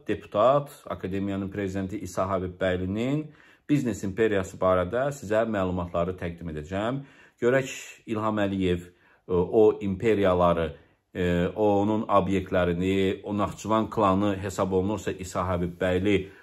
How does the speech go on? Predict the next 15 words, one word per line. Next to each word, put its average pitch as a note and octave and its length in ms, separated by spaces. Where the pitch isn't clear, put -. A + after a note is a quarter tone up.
onun A2 480
imkanlarını, F#2+ 880
Vasif F#2+ 340
Talıbovun G2 720
Bakıdakı F#2+ 680
gözü, A2 720
ayağı, F#2+ 680
qulağı G#2 760
olmuş G#2+ 760
İsa A2+ 300
Həbibbəlinin F#2+ 680
kapitalını F#2+ 600
niyə A#2+ 240
əlindən F#2 520
almır? E2+ 560